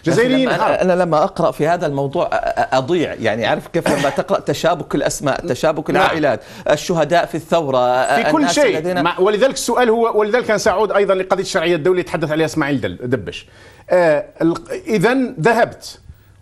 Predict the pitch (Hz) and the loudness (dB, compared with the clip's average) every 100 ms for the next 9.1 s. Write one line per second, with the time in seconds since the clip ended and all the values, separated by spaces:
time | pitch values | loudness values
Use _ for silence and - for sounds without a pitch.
0 | 139 202 233 220 254 - 208 - 208 214 | 0 2 4 2 0 0 -2 0 0 0
1 | 202 202 247 226 214 226 220 202 190 208 | -2 0 0 0 0 0 0 -2 0 2
2 | 214 196 233 226 240 226 202 - - - | 0 0 0 0 0 -2 -8 -20 -20 -4
3 | - 294 233 196 220 247 226 226 202 190 | -2 0 0 2 2 2 2 0 -2 0
4 | 190 170 123 95 90 _ _ - - _ | 0 2 0 -4 -16 _ _ -20 -20 _
5 | _ - 202 214 233 254 240 - 175 208 | _ 0 2 4 2 0 -2 -4 0 0
6 | 214 208 233 247 240 240 233 262 240 - | 0 0 0 -2 -2 -2 0 -2 -2 -2
7 | 262 254 190 - - 131 190 147 98 - | 0 0 -2 -4 -6 0 0 0 -4 -18
8 | - 170 147 - 190 208 226 101 - 202 | -4 0 2 2 0 0 -2 -2 2 2
9 | 117 | 2